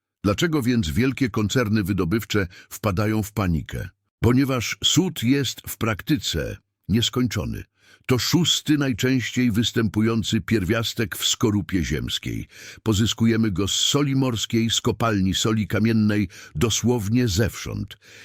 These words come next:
Nie istnieje żaden kartel sodowy. Nikt nie wywoła wojny geopolitycznej o sól.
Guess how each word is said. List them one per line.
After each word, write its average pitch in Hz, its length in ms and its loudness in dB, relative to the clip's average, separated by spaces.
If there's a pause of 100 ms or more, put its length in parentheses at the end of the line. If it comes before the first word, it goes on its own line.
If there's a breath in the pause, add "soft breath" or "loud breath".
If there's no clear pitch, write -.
(140 loud breath)
Nie 127 200 6
istnieje 127 880 2
żaden 110 640 2 (340 soft breath)
kartel 110 680 2
sodowy. 80 680 -2 (400 loud breath)
Nikt 127 560 4
nie 127 160 4
wywoła 117 480 0
wojny 110 440 2
geopolitycznej 95 1000 -2
o 92 100 -2
sól. 60 420 -6